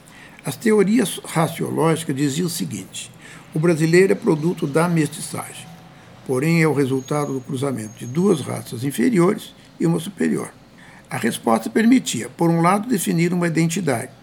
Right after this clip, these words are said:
somos, mas, por outro, fixavam num ponto remoto da evolução humana a identidade brasileira. A crença no embranquecimento da população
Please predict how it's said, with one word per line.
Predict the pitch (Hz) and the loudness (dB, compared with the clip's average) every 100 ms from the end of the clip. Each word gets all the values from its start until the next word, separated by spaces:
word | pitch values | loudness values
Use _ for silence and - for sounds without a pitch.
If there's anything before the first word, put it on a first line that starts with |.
| - | -18
somos, | - - 180 139 - - - - - - - - - - | -12 2 4 4 2 -10 -20 -20 -20 -20 -20 -20 -16 -8
mas, | 156 - | -6 -2
por | - 175 | 4 6
outro, | 208 214 - - - | 6 4 -4 -20 -14
fixavam | - 196 - 170 165 160 160 - | -6 -6 -2 0 0 0 -4 2
num | 160 170 | 6 6
ponto | 165 147 127 123 | 4 -2 -2 -4
remoto | - 160 131 160 196 196 143 | -2 -2 2 2 2 0 -2
da | 151 | -2
evolução | 131 139 120 - 120 | -2 -4 -6 -8 -8
humana | 113 139 175 147 117 - - | -4 0 0 -2 -8 -16 -8
a | 160 | -6
identidade | 143 147 160 147 143 | -4 -4 -4 -6 -6
brasileira. | 151 156 175 131 98 - - - - - - | -4 -4 -2 -4 -6 -12 -20 -20 -20 -16 -12
A | |
crença | 123 185 196 220 180 | -4 2 2 2 0
no | 156 | -2
embranquecimento | 143 135 127 117 - 107 147 160 - - | -2 -2 -4 -8 -8 -2 -2 -2 -6 -14
da | 117 | -10
população | 120 123 120 107 - 175 170 123 | -10 -10 -10 -10 -6 -2 -2 -2